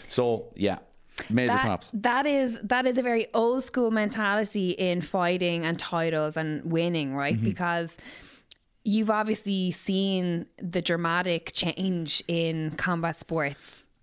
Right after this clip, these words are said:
Speaker 1: Absolutely.
Speaker 2: Not only the sport, but the athlete since when you started,
Speaker 1: We
Speaker 2: right?
Speaker 1: were in the golden era of Thai boxing. We
Speaker 2: Yeah.
Speaker 1: really were, and that's actually, like, no word of a lie. And, and there's,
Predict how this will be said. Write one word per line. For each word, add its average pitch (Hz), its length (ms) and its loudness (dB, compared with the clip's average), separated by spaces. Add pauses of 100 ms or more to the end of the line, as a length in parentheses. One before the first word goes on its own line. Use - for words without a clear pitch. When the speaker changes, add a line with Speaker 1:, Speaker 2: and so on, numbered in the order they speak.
(100)
Speaker 1:
Absolutely. 202 300 -4
Speaker 2:
Not 180 160 2
only 190 240 2
the 170 120 -2
sport, 180 380 -2
but 170 140 -4
the 170 140 -4
athlete 160 840 -4 (460)
since 185 280 0
when 170 240 2
you 165 140 2
started, 156 540 -2
Speaker 1:
We 147 100 6
Speaker 2:
right? 147 140 2
Speaker 1:
were 135 100 4
in 127 100 2
the 120 60 4
golden 117 380 2
era 117 260 4
of 98 220 2
Thai 123 140 2
boxing. 104 320 -4 (120)
We 117 140 2
Speaker 2:
Yeah. 117 60 4
Speaker 1:
really 127 200 4
were, 120 240 4
and 107 180 2
that's 113 200 0
actually, 107 480 0
like, 104 180 0
no 117 180 2
word 110 200 2
of 101 100 0
a - 20 4
lie. 113 180 4
And, 107 180 2
and 120 200 2
there's, 98 240 0